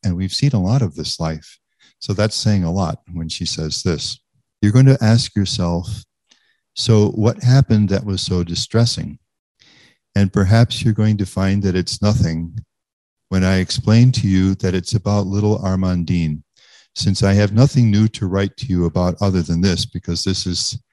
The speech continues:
occupying all of her energy and time right now,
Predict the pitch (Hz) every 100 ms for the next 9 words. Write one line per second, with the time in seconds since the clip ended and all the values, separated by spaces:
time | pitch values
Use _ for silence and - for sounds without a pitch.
0 | _ - 98 - 95 90 90 90 92 95
1 | 98 80 85 90 90 87 78 85 82 -
2 | 95 92 80 67 82 82